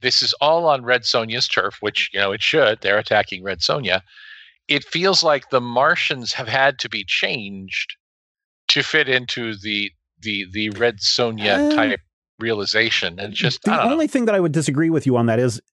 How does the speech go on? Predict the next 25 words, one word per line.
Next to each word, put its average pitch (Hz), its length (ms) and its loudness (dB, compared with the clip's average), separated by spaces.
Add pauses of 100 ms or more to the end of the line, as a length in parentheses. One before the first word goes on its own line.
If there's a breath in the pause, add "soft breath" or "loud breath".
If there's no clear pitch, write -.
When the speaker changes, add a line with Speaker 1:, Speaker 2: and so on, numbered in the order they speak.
(100)
Speaker 2:
no, 196 320 0 (120)
because 135 440 0
the 127 100 2
Martians 127 460 2
do 127 180 2
come 139 280 2
to 147 180 2
Earth 135 300 -2
to 139 120 2
attack. - 480 -4 (460)
And 123 600 2
Speaker 1:
They're 104 120 -2
like, 101 180 2 (140)
"We're 107 160 -8
gonna 98 140 -4
attack - 340 -8
something." - 320 -14 (160)
Speaker 2:
Yeah. 269 240 4 (200)
Uh, 143 380 2
and 185 380 2
in 151 260 2
order 151 280 4
to 143 140 4
frame 135 360 2
it 135 120 0